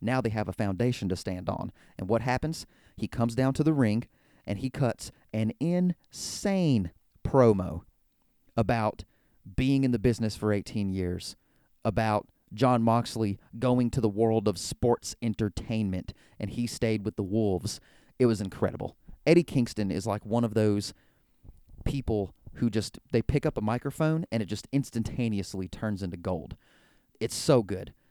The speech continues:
He came out swinging with that promo, and it got me so hyped for his match with Moxley because it was later on in the night. And we're gonna talk about it here in a little while, but right now, we're gonna talk about another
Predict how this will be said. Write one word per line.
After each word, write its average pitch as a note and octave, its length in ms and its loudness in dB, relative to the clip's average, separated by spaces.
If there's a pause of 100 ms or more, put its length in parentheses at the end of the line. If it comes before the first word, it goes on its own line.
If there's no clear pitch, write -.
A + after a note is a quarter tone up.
He - 120 -6
came C3+ 240 -2
out G#2 160 -4
swinging E3 680 0
with D3+ 100 0
that D3 180 0
promo, C#3 520 2
and A2 120 -2
it G#2 120 -6
got A2+ 180 -4
me G2+ 200 -4 (120)
so - 480 2
hyped G#2 320 -4 (140)
for A2+ 100 -4
his G#2 180 -4
match G#2 220 -2
with - 140 -8
Moxley F#2+ 480 -4 (180)
because G2+ 580 -2 (380)
it G#2 80 -4
was G2 160 -6
later G#2+ 340 0
on F#2 160 -4
in F#2+ 100 -4
the A2 60 -4
night. C#3 320 -6 (240)
And G2 120 -6
we're A#2 60 -4
gonna C3+ 120 -2
talk - 260 -6
about F#2 220 -4
it - 60 -12
here F#2+ 160 -4
in F#2 40 -4
a F2+ 80 -4
little F#2+ 200 -2
while, F#2+ 320 -4 (220)
but - 120 -8
right A2 220 -2
now, B2 400 -2 (240)
we're C3 100 -2
gonna C3 140 0
talk A2+ 260 -2
about G2+ 240 0
another B2+ 500 2